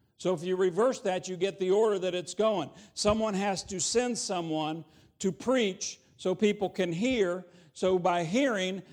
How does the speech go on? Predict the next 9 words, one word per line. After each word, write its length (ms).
they 180
can 240
believe, 540
and 160
by 160
believing, 600
they 140
get 180
saved. 520